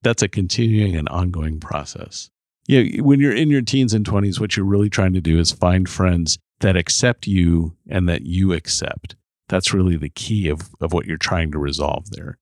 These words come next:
When you get into adulthood, like into your thirties,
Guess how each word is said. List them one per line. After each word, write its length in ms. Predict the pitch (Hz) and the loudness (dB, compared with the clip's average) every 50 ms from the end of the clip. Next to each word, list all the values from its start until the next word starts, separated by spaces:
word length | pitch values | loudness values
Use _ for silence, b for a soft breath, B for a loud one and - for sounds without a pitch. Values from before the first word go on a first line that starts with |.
| _ _ _ _ | _ _ _ _
When 160 | _ - 135 | _ 2 2
you 80 | 143 143 | 2 4
get 160 | 147 185 190 | 2 2 2
into 180 | 190 175 156 120 | 2 2 2 0
adulthood, 680 | 101 92 117 139 170 - - 101 85 85 98 104 110 107 - _ _ - - | 0 0 0 0 0 -2 -2 0 0 0 0 -2 -4 -8 -12 _ _ -6 -2
like 240 | 85 85 82 - | -2 -2 0 0
into 260 | 90 87 85 - - 78 | -2 -2 -2 -2 -2 0
your 180 | 73 69 69 | 0 0 -2
thirties, 1080 | - - - - - 90 92 104 113 113 104 98 78 67 67 80 101 101 101 - - - | -4 -8 -12 -4 -2 0 2 4 4 2 0 -2 -4 -8 -6 -4 -4 -2 -2 -4 -6 -8